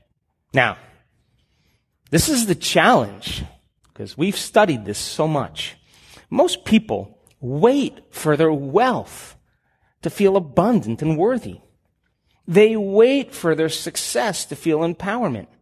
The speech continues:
They wait for the healing to feel gratitude and wholeness. They wait for their new relationship to feel love. Or they wait for the mystical moment to occur to feel awe.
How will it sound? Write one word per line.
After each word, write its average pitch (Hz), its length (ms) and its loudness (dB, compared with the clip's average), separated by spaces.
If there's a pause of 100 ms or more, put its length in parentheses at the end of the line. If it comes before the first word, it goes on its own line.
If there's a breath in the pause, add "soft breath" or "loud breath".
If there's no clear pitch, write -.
(1040 soft breath)
They 170 120 6
wait 247 380 4
for 190 180 0
the 160 80 4
healing 180 680 2
to 143 120 -8
feel 165 260 0
gratitude 151 800 0
and 123 100 -6
wholeness. - 840 -4 (880)
They 226 160 4
wait 233 560 2
for 185 240 -4
their 170 120 0
new 220 200 0
relationship 214 760 -2
to 175 60 -12
feel 208 300 -2
love. 226 540 -6 (440 soft breath)
Or 170 140 -2
they 202 140 4
wait 202 480 0
for 196 160 0
the 160 80 4
mystical 202 640 2
moment 165 680 4
to 139 160 -6
occur 226 480 -4
to 117 60 -6
feel 160 360 -4
awe. 175 420 -2